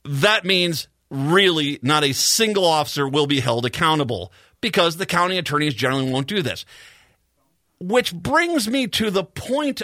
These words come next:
of this whole thing. It's only one county attorney they're concerned about,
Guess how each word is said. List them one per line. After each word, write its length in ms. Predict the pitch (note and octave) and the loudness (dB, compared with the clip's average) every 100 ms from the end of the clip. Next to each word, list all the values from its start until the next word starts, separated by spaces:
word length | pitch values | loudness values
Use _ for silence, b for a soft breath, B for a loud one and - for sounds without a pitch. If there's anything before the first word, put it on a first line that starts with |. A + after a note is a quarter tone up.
| - | -2
of 300 | D3+ C3 A2 | 0 -2 -2
this 240 | A#2 A2+ | -2 -2
whole 400 | - G#3 A3+ A3 | -4 0 0 0
thing. 460 | - G#3+ D3+ A2 - _ b b b b b | -2 0 0 -2 -14 _ b b b b b
It's 240 | - G#3 - - | 0 0 0 -4
only 480 | B3 D#4 E4 D4 C4+ | 0 0 0 0 0
one 960 | F3 A2 A2 C#3 G3+ C#4 D#4 C4+ D#3+ - - | -2 -6 -6 0 2 2 2 0 -4 -8 -8
county 500 | - G3 E3 D3+ D#3+ | -2 0 0 -2 -2
attorney 540 | C#3+ C#3 D3+ C#3 C3 | -2 0 0 2 0
they're 260 | B2+ A#2 B2+ | -2 -2 -2
concerned 500 | - B2+ - A#2 A2+ | 0 -2 0 -2 0
about, 340 | G#2 G#2 A#2+ | 0 0 -2